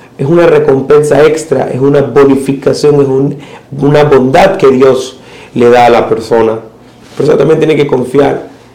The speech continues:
este tipo de beneficio y pago. Ahora,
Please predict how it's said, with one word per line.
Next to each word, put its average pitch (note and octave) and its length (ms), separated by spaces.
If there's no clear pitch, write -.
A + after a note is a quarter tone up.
este C#3+ 340
tipo C3+ 420
de B2 120
beneficio A#2 680
y A#2 60
pago. - 380
Ahora, E3 640